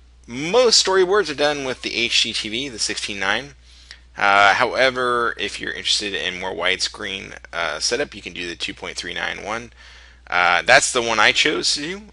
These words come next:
and I'm gonna show you in the next tutorial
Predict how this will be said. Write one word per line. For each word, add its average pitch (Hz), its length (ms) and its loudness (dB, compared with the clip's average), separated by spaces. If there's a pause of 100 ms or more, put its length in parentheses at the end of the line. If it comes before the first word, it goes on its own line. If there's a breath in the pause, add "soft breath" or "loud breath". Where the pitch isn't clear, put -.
and 101 680 2
I'm 104 160 -4
gonna 104 180 -6
show 110 200 0
you 98 600 -2
in 98 140 -8
the 101 60 -8
next 147 240 2
tutorial 113 600 -4